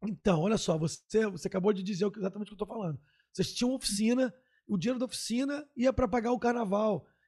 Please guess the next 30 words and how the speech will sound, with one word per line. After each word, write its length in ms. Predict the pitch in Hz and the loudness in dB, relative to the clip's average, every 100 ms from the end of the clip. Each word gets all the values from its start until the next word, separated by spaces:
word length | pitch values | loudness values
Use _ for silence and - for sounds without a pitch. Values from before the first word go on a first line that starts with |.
| - | -4
E, 60 | 202 | -2
e, 340 | - 202 254 | -2 -4 0
e 60 | 220 | 2
era 100 | 254 | 2
um 40 | |
trabalho, 600 | 247 247 202 233 285 220 | 0 0 0 0 2 4
vocês 220 | 156 175 | 4 0
trabalham, 680 | 151 254 214 226 262 196 135 - _ - | 0 0 2 0 2 0 0 -8 _ -4
né? 200 | 185 165 - 190 | -2 -2 -4 -16
Você 160 | - 180 | -10 -2
tem, 80 | |
alguém 180 | 190 208 | 0 2
tá 100 | 226 | 0
dando 280 | 185 185 170 | 2 4 4
aula, 200 | 208 247 | 2 0
precisa 220 | 151 233 | 0 2
receber 420 | 226 240 208 220 | 2 2 -2 -2
pra 120 | 247 208 | -2 -4
aquilo 260 | - 165 | -2 -2
ali. 260 | 151 139 131 _ _ - - | 0 -4 -8 _ _ -20 -12
Então, 560 | 175 151 185 220 247 - _ _ | -8 0 2 2 0 -4 _ _
e 80 | 190 | 2
receber 300 | 196 254 220 | 4 2 -2
legal, 580 | 339 359 233 254 247 135 | -2 0 2 4 2 2
sabe? 460 | - 208 139 131 135 _ _ - | 0 -2 -2 -6 -12 _ _ -6
É, 160 | 180 190 | -2 -2
música 440 | 185 202 226 214 | 0 0 0 0
qualquer, 600 | 208 214 214 226 196 156 185 | 0 2 2 4 2 0 -2
Maria 260 | 185 190 | 2 2
Mole 580 | 165 175 208 214 190 147 | 2 4 4 4 4 2